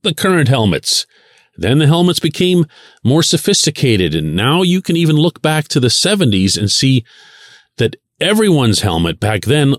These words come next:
looked kinda like what kickers' helmets did twenty years later. Times change. Things progress.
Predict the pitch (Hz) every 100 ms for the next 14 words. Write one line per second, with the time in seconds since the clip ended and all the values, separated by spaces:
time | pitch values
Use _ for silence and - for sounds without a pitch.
0 | - 117 147 - - 151 147 139 147 -
1 | 127 - 220 - 131 - 120 101 98 -
2 | - 85 92 - _ _ - - 104 104
3 | 104 113 117 110 135 165 92 58 - _
4 | _ _ _ _ _ _ _ - 76 110
5 | 123 202 220 160 82 - - _ _ _
6 | _ - 127 196 - 220 202 226 214 -
7 | - -